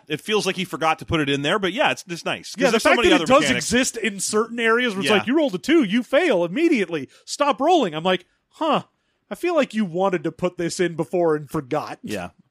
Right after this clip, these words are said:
Speaker 1: Would you play Underground?
Speaker 2: I don't think I could, because it's just,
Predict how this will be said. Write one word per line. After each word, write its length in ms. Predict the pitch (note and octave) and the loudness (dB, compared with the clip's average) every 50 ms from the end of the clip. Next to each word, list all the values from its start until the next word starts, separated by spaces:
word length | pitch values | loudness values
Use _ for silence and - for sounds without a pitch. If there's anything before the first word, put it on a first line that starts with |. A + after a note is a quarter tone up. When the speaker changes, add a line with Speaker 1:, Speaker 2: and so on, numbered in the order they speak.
| _ _ _ _ _ _ | _ _ _ _ _ _
Speaker 1:
Would 280 | D3+ G3+ D4+ D4+ - C4+ | -6 -4 -4 -4 -4 -6
you 80 | C4+ | -4
play 680 | A#3+ - - - F#3 G3 F3+ D#3 C#3 B2 A2 G2 F#2 - - | -4 -4 -4 -2 0 2 2 2 2 0 -2 -4 -6 -4 -4
Underground? 640 | C#3 C3 A2+ A#2 G#2+ G2 G#2 F#2+ E2+ D#2+ D#2+ - - _ _ _ _ _ _ _ _ _ _ _ _ _ _ - - _ _ _ _ _ _ _ _ _ _ _ _ _ _ _ _ _ _ _ _ _ - | -4 -2 -2 -4 -4 -4 -6 -6 -6 -8 -12 -16 -20 _ _ _ _ _ _ _ _ _ _ _ _ _ _ -20 -20 _ _ _ _ _ _ _ _ _ _ _ _ _ _ _ _ _ _ _ _ _ -6
Speaker 2:
I 120 | F3 G3+ | -4 -4
don't 380 | E3+ - G3+ A3 B3 C4 - - _ _ _ _ | -2 -2 -2 -2 -2 -2 -6 -10 _ _ _ _
think 460 | _ _ - - G3+ G3+ G3+ - - - - | _ _ -4 -2 -2 -2 -4 -6 -14 -10 -6
I 140 | E3 F3 D#3+ | -4 -4 -4
could, 640 | - - - - - E3+ F3 F#3+ G3+ G3+ B3+ A#3 - _ _ _ _ _ _ _ _ _ _ _ _ _ _ B2 | -6 -10 -12 -8 -4 -2 0 0 0 -2 -4 -6 -6 _ _ _ _ _ _ _ _ _ _ _ _ _ _ -10
because 760 | A#2+ F3+ E3+ - - - - E3+ G3 G#3 G3+ G3 F3+ - - - _ _ _ _ _ _ _ _ _ _ _ _ _ _ _ _ - | -8 -8 -8 -8 -10 -8 -4 -2 0 0 0 -2 -4 -6 -8 -10 _ _ _ _ _ _ _ _ _ _ _ _ _ _ _ _ -6
it's 280 | F#3+ F#3 - - - | -6 -6 -6 -10 -14
just, 540 | C#3+ C3 - G#3+ B3+ B3+ A3+ - - - - | -14 -10 -4 -2 0 0 0 -2 -6 -10 -14